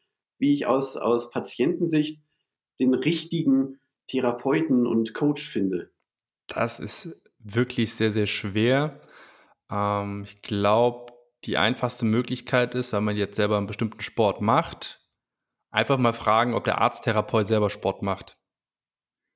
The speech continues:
Speaker 2: Das ist schon sehr, sehr hilfreich, um einfach auch ein Gefühl dafür zu bekommen, kennt derjenige sich im Sportbereich aus, hat der grob eine Ahnung von Muskelanpassung. Also theoretisch sollte das jeder Arzt und Therapeut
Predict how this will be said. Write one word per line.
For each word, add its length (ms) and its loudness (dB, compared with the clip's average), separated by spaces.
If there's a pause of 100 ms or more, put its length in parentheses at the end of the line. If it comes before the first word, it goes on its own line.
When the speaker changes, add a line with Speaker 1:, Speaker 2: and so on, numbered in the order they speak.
(400)
Speaker 2:
Das 200 -2
ist 120 -6
schon 240 2
sehr, 120 2
sehr 140 0
hilfreich, 580 2
um 120 -4
einfach 340 -4
auch 240 -2
ein 100 -6
Gefühl 240 -4
dafür 240 0
zu 120 -16
bekommen, 420 -4
kennt 300 0
derjenige 420 4
sich 240 -2
im 60 -4
Sportbereich 680 -2
aus, 320 2 (320)
hat 220 0
der 120 2
grob 520 0
eine 260 0
Ahnung 540 2
von 500 -2
Muskelanpassung. 720 -4
Also 120 -4
theoretisch 480 2
sollte 240 4
das 180 -2
jeder 220 2
Arzt 180 0
und 60 -4
Therapeut 500 0